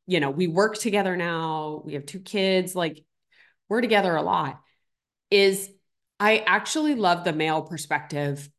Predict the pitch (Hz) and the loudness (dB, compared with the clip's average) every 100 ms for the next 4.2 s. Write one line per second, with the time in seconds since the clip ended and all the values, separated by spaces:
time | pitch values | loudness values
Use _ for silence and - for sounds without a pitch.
0 | - 170 170 165 165 160 156 156 147 147 | 2 4 6 4 0 0 0 0 -2 -4
1 | 147 151 143 143 _ _ - 160 151 175 | -6 -4 -6 -6 _ _ -4 -2 2 2
2 | 165 165 160 143 135 - - - - - | 2 -2 -6 -6 -6 -8 -12 -14 -18 -18
3 | _ _ _ - 196 190 202 180 175 175 | _ _ _ -4 -2 0 4 4 6 4
4 | 175 165 | 2 -2